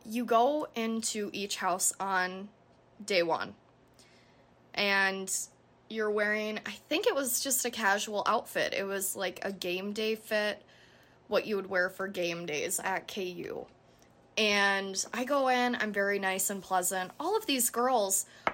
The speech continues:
already know everything about you. They knew my major, my declared major. They knew what I was here for. They knew if I had any family members in the past who were sorority members of their sorority.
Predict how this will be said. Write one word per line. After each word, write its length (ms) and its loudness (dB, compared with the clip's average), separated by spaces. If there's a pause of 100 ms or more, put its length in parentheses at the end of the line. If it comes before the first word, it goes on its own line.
already 340 6
know 440 2 (420)
everything 460 4
about 320 2
you. 140 0
They 180 0
knew 280 2
my 200 4
major, 480 -2
my 160 -4
declared 400 -2
major. 380 -4
They 180 -2
knew 480 -2 (260)
what 240 2
I 100 6
was 160 -2
here 220 -2
for. 280 0
They 180 -2
knew 420 -4
if 120 -4
I 100 0
had 220 -2
any 180 -6
family 360 -4
members 380 -4
in 100 -6
the 60 -6
past 440 0
who 320 0
were 340 0
sorority 600 0 (280)
members 600 0
of 420 0
their 440 2 (600)
sorority. 680 4